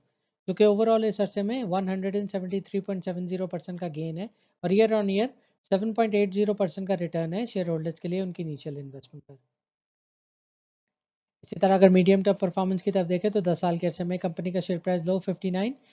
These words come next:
और शेयर प्राइस हाई फ़ाइव हंड्रेड एंड सिक्सटीन पॉइंट फ़ाइव ज़ीरो रुपीज per share रहा है। एवरेज शेयर प्राइस इस अरसे में टू हंड्रेड एंड एटी सेवन पॉइंट सेवन ज़ीरो रुपीज per share है।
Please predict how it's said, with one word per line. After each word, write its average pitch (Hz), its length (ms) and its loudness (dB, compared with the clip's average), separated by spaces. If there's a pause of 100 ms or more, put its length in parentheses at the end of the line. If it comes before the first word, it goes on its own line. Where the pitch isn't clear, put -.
(200)
और 190 60 0
शेयर 196 200 2
प्राइस 202 240 4
हाई 214 160 4
फ़ाइव 185 280 0
हंड्रेड 185 260 -2
एंड 190 120 -6
सिक्सटीन 180 380 -6
पॉइंट 190 180 -4
फ़ाइव 165 160 -2
ज़ीरो 170 220 -4
रुपीज 175 320 -6
per 226 140 -4
share 143 260 -6
रहा 139 120 -10
है। 135 160 -16 (500)
एवरेज 170 240 2
शेयर 185 160 2
प्राइस 180 240 0
इस 185 160 -4
अरसे 185 200 -2
में 208 160 -2
टू 190 160 -2
हंड्रेड 180 280 -2
एंड 180 120 -2
एटी 165 180 -6
सेवन 170 260 -4
पॉइंट 175 180 -4
सेवन 165 220 -4
ज़ीरो 165 220 -6
रुपीज 165 300 -8
per 160 140 -6
share 135 300 -14
है। 135 120 -20